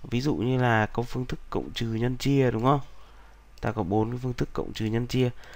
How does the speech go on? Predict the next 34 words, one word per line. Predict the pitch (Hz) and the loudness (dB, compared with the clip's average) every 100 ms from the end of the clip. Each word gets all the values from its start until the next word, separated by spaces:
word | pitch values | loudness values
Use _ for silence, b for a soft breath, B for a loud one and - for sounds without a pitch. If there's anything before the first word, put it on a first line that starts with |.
| B B | B B
gồm | 110 104 | -4 -2
có | 104 | 0
hai | 120 123 123 | 4 4 8
số, | 117 117 - - - - - - - - - - - - - - - - - - - - B B - | 8 8 6 -4 -14 -18 -18 -18 -16 -16 -18 -20 -20 -20 -20 -20 -18 -18 -16 -16 -18 -14 B B 0
trừ | 120 113 | 6 8
hai | 117 117 | 8 6
số, | 110 110 - | 4 0 0
nhân | 127 127 127 | 2 4 4
hai | 120 | 2
số, | 110 110 | 2 2
chia | 131 123 | 4 2
số, | 110 104 - - | 2 -2 -2 4
đơn | 135 120 | 6 6
giản | 110 | 6
nhất | 131 151 | 4 6
như | |
vậy. | 123 - - B B B B B B B B | 6 6 2 B B B B B B B B
Thì | 127 123 120 113 | 8 10 8 6
chúng | 120 | 4
ta | 143 | 6
sẽ | 151 82 | 4 6
thấy | 113 117 | 6 8
là | 139 127 | 6 4
chúng | 117 | 4
ta | 135 | 2
không | 151 165 | 4 2
biết | 180 247 - | 6 6 4
được | 127 123 107 - | 2 4 2 0
là | 107 104 104 | 0 0 2
cái | 110 107 90 170 185 - - - - - - | 2 2 2 -4 -6 -12 -20 -20 -18 -6 4
kết | 175 - | 6 6
quả | 139 120 95 - - - - - - - - - - - - | 6 6 4 -8 -16 -20 -20 -20 -20 -20 -18 -20 -20 -16 -6
của | 82 73 - | -2 -2 2
từng | 139 127 113 113 | 4 6 2 -2